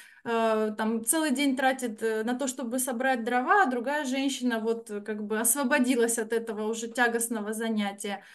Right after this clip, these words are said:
И вот в таких вот общинах нужно комплексно думать, э, как, как, э, коммуницировать с населением, как показывать, доказывать им на практике,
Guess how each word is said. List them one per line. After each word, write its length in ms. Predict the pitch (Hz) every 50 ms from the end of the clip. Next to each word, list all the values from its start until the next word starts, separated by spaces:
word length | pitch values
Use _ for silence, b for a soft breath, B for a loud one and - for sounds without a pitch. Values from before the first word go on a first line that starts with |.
| B B B B B B _
И 460 | - 262 269 277 277 285 285 269 254 - -
вот 380 | 254 302 269 254 - - - - - _ -
в 100 | 226 -
таких 440 | - 311 302 - - 440 466 466 359
вот 180 | 302 269 254
общинах 540 | 254 254 - - - 269 240 220 214 220 247
нужно 280 | 277 320 294 294 294 285
комплексно 580 | 302 320 302 262 254 240 226 233 - 247 220 214
думать, 480 | 208 294 370 453 440 370 269 254 - -
э, 280 | 220 202 208 208 202 202
как, 280 | - 285 285 285 285 -
как, 360 | - 269 254 254 254 - -
э, 240 | 254 233 214 214 208
коммуницировать 760 | - 262 247 262 269 269 262 - - 277 269 262 233 226 226
с 40 | -
населением, 640 | 247 247 247 - 269 247 262 330 381 392 349 285 254
как 220 | 254 262 254 -
показывать, 680 | - 254 254 254 285 285 294 285 254 247 247 226 220 214
доказывать 760 | 233 262 254 - 277 262 262 262 233 240 233 226 226 233 -
им 160 | 233 220 220
на 100 | 226 233
практике, 760 | 226 - - 240 240 233 233 - 220 214 - - 214 208 208